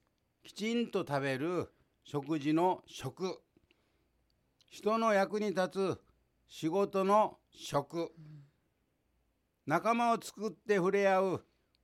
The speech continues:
Speaker 1: 接触の職の
Speaker 2: うん。
Speaker 1: 三つを言っております。
Speaker 2: はい。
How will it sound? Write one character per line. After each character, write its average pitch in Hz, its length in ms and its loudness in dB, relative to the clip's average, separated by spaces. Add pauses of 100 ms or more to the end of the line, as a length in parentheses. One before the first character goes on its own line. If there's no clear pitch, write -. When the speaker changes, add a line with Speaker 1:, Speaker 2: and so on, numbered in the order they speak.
(120)
Speaker 1:
接 175 220 -4
触 196 380 -2
の 220 240 2 (200)
職 175 560 -2 (400)
の 160 180 2
Speaker 2:
う 127 40 0
ん。 131 80 2
Speaker 1:
三 220 220 -2 (100)
つ 226 160 -6
を 226 300 4
言 180 100 4
っ - 20 -6
て - 140 -6
お 139 60 2
り 123 80 -2
ま 98 180 -4
す。 - 160 -16
Speaker 2:
は 214 220 -2
い。 220 160 -4